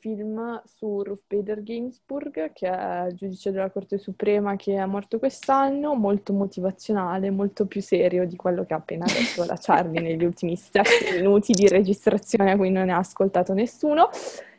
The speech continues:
Speaker 1: E niente, basta. Direi che è abbastanza.
Speaker 2: Sì, direi che è abbastanza perché i miei consigli valgono per entrambe praticamente.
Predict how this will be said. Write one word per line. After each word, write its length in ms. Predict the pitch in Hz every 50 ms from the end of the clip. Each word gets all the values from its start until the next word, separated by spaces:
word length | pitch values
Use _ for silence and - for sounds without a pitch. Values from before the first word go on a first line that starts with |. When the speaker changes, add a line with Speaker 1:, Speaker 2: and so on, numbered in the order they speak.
| _ _ _ _ -
Speaker 1:
E 800 | - 247 247 240 233 226 220 220 214 214 208 208 208 208 202 202
niente, 360 | 196 190 170 170 180 - 190 180
basta. 400 | 170 143 - - - 185 180 - _ _ _
Direi 300 | - 214 226 233 247 262
che 80 | - -
è 20 | -
abbastanza. 760 | 269 453 440 - - 480 427 381 311 302 294 320 - - 494 453 359 392 349 370 349 427 427
Speaker 2:
Sì, 220 | - - - 233 208
direi 300 | 196 254 262 254 262 -
che 80 | - 262
è 40 |
abbastanza 560 | 247 226 262 302 - - - 339 370 330 - 254
perché 260 | 208 202 - - 226
i 180 | 202 - 214
miei 220 | 226 226 226 220 220
consigli 420 | 220 214 214 - - 240 208 196
valgono 380 | 196 202 196 190 196 208 202 202
per 160 | 196 214 208
entrambe 540 | 226 254 240 - 247 220 202 208 214 233 269
praticamente. 880 | 247 208 208 202 196 233 247 254 240 233 247 247 _ - 339 370 370